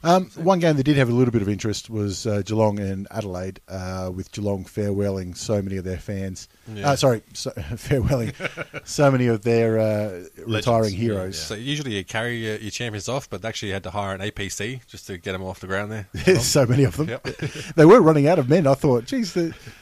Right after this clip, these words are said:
Speaker 1: they're gonna have to do double
Speaker 2: You,
Speaker 1: duty,
Speaker 2: you,
Speaker 1: some of
Speaker 2: you've got
Speaker 1: these."
Speaker 2: the, you have the cat mascot down there trying to pick up someone's young fella, stick him on
Speaker 3: Well,
Speaker 2: his
Speaker 3: yeah, they had,
Speaker 2: shoulders.
Speaker 3: they had three people chaired off. You've got two people per chair, so there's nine people in total. You've only got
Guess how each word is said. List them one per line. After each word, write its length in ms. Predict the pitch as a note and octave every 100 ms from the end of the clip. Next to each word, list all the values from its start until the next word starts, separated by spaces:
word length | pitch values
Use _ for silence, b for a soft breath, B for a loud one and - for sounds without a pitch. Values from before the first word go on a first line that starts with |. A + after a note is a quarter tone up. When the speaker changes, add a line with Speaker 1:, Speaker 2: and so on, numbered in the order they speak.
| B
Speaker 1:
they're 80 | D#3
gonna 180 | G3+ A#3+
have 120 | -
to 80 | C3+
do 140 | C3+
double 220 | B2 A#2+
Speaker 2:
You, 60 | A#2
Speaker 1:
duty, 240 | C3+ A#3
Speaker 2:
you, 60 | A#3
Speaker 1:
some 160 | C3 A#2+
of 40 |
Speaker 2:
you've 80 | D3
got 80 | -
Speaker 1:
these." 100 | A2+
Speaker 2:
the, 60 | A#2+
you 60 |
have 60 | G#2+
the 80 | G2
cat 220 | - A2+
mascot 380 | G#2+ B2+ B2+ F#2+
down 240 | G#2+ A2
there 180 | A2+ A2+
trying 220 | A2+ F#2+
to 40 | A#2
pick 120 | A2
up 120 | G#2
someone's 380 | - A#2 A2 G2+
young 160 | G#2+
fella, 300 | G2+ G#2+ A2+ -
stick 160 | G2+
him 80 | G#2
on 0 |
Speaker 3:
Well, 80 | G#2
Speaker 2:
his 100 | F3
Speaker 3:
yeah, 80 | D#3+
they 60 |
had, 100 | F3+
Speaker 2:
shoulders. 120 | C#3 -
Speaker 3:
they 60 | D3
had 80 | C3+
three 200 | F3+ F3+
people 300 | E3 C#3+ B2
chaired 280 | C3 A#2+ G#2
off. 360 | C3+ - - C3
You've 200 | C#3+ A#2+
got 200 | C3+ B2
two 160 | - D#3+
people 240 | C#3 B2+
per 200 | G#2+ A#2
chair, 340 | G2 C3 F#2 G2
so 120 | A#2+
there's 240 | B2+ G#2+
nine 320 | G#2+ A2 A#2+ A2
people 260 | G#2 G2+
in 80 | F2+
total. 400 | - G#2 F2 A#2+ _ b b b
You've 100 | F#3+
only 100 | F#3
got 160 | A2+